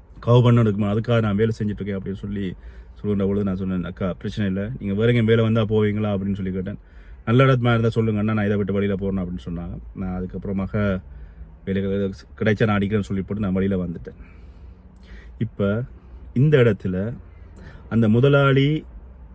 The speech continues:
தொடர்ச்சியாக இப்படித்தான் தூசணத்தால, அது தகாத வா-, வார்த்தையால பேசுவராக இருந்தால், இந்த அக்கா இ-, அவரோடு வேலை செய்ய இன்னொருவர் வந்து சாட்சி சொல்வாராக இருந்தால்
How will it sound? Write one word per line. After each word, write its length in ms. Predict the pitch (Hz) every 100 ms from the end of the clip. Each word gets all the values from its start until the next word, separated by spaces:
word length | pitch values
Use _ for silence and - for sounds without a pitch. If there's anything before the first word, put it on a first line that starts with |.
| -
தொடர்ச்சியாக 540 | 127 131 127 139 131
இப்படித்தான் 400 | 135 127 120 127 120
தூசணத்தால, 520 | 120 123 110 107 107
அது 100 | 107
தகாத 300 | 113 107 117
வா-, 260 | 107 107 101
வார்த்தையால 400 | 113 104 - 110 98
பேசுவராக 480 | 113 117 117 110 107
இருந்தால், 480 | 98 98 92 110 - - - - - - - - - -
இந்த 140 | 123
அக்கா 480 | 131 - 156 160 - - - - - - - - - - - -
இ-, 100 | 131
அவரோடு 420 | 120 135 135 127
வேலை 240 | 123 131
செய்ய 180 | 123 123
இன்னொருவர் 320 | 120 120 117
வந்து 180 | 110 117
சாட்சி 340 | - 113 113 113
சொல்வாராக 460 | 104 104 101 98
இருந்தால் 420 | 95 92 90 92